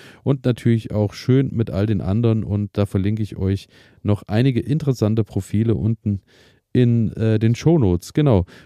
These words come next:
Und so ging, äh, die Gartencon dann auch schon zu Ende. Und ich muss auch sagen, mein Kopf hat dann doch ordentlich geraucht, als ich dann abends zu Hause angekommen bin. Und, äh, viel Luft war dann auch nicht mehr am Abend dran, so dass ich mich direkt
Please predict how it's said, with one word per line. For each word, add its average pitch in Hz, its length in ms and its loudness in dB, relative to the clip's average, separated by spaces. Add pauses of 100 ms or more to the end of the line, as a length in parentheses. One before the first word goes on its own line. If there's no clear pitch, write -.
Und 117 180 2
so 151 180 4
ging, 170 380 -2
äh, 147 240 2
die 131 120 0
Gartencon 135 720 2
dann 120 180 2
auch 117 220 0
schon 127 220 0
zu - 140 -2
Ende. 139 320 2
Und 127 80 2
ich 110 100 -2
muss 131 200 2
auch 127 160 -2
sagen, 104 420 0 (320)
mein 98 120 -2
Kopf - 360 -4
hat 120 160 -2
dann 113 160 0
doch 110 260 0
ordentlich 139 440 0
geraucht, 101 480 0
als 110 180 -4
ich 104 80 -12
dann 95 160 -2
abends 104 360 -4
zu 104 120 0
Hause 104 280 0
angekommen 113 540 0
bin. 117 220 0
Und, 104 340 -2
äh, 107 280 -2 (280)
viel 135 240 0
Luft 143 300 0
war 107 160 4
dann 117 160 2
auch 117 220 0
nicht 127 260 -2
mehr 110 380 2
am 104 180 -2
Abend 107 360 -2
dran, 104 340 -2
so 110 180 -2
dass 107 160 0
ich - 80 -12
mich 104 160 -4
direkt 101 420 -4